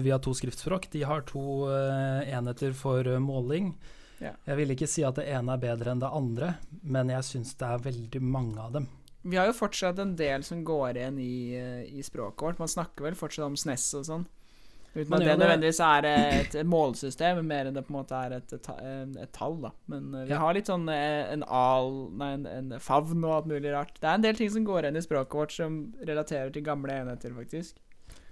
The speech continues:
Speaker 1: Og så er det en, en artig ting du sier der, og det kommer vi mer tilbake til, da, men det er jo, eh, m-, eh, i S I-systemet, som vi skal snakke mye om i dag,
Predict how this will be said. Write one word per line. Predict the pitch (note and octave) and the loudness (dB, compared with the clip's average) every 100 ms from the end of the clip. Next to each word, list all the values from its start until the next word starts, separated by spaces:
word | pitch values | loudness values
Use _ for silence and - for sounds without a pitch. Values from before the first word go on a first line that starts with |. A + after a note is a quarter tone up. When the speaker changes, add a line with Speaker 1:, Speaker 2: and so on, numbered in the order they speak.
| - - | -18 -12
Speaker 1:
Og | D3+ | 2
så | E3 | 4
er | D3+ | 6
det | D3+ | 4
en, | D3+ | 4
en | D3+ D#3+ C#3+ D3+ | 2 2 0 2
artig | D#3 - - B2 | 0 -2 0 0
ting | B2+ B2 | 2 2
du | B2+ | 2
sier | B2 B2+ | 2 4
der, | D3 | 6
og | C#3+ | 6
det | C3+ | 4
kommer | C3 D3 C3 | 2 2 4
vi | |
mer | C3 A#2+ | 4 2
tilbake | A#2 A2 | 0 -2
til, | C3+ | 0
da, | D3 | 2
men | C3 | 4
det | C3 | 4
er | A#2+ A#2+ | 2 2
jo, | B2 B2+ - | 0 0 -2
eh, | C3+ B2+ B2+ B2 A#2+ - - - - - | 0 0 0 -2 -4 -8 -16 -18 -20 -8
m-, | E3 - | -8 -6
eh, | F3+ E3 - | -6 -8 -6
i | F3+ D#3 E3 - | -4 -2 -2 -4
S | F3+ - C#3 | -6 -2 0
I-systemet, | B2 B2+ A#2+ C3 D#3 | 0 0 0 2 2
som | D3+ | 0
vi | C#3 | 0
skal | D#3 | 0
snakke | D3+ C3+ | 0 2
mye | C3+ A#2+ | 2 4
om | |
i | A#2+ | 4
dag, | F3 A3 | 2 0